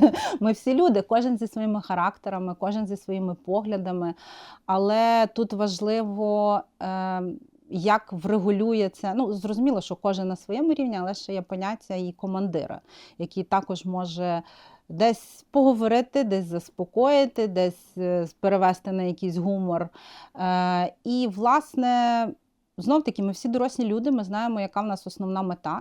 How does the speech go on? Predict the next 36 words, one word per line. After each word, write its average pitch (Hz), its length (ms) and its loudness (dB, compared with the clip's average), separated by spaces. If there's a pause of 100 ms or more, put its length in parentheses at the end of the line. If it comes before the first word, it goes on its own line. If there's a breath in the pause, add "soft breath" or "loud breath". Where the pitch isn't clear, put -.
І 202 60 -6
навіть 190 220 -4
якщо 208 220 -6
є 208 160 0
ці 202 160 -12
конфлікти, 208 680 -6
ми 208 160 -4
їх 185 160 -6
намагаємося 190 520 -4
або 185 180 -2
вирішити, 226 600 -2
або 202 220 -4
зараз 196 320 -2
в 196 40 -6
моменті 185 420 -4
ми 175 120 -4
забудемо 247 460 0
за 185 100 -6
них, 156 200 -6
ми 170 120 -6
пропрацюємо, 202 720 -4 (300 loud breath)
а 208 80 -4
потім 262 360 0
ми 175 160 -2
відійдемо 196 580 -2
десь 156 200 -6
і 196 80 -6
поговоримо 151 720 -14
про - 120 -20
це. - 220 -20 (520 soft breath)
Так 220 220 0
буває 196 300 2
в 202 40 -2
нашій 190 240 -6
команді 190 420 -6
неодноразово. 165 880 -6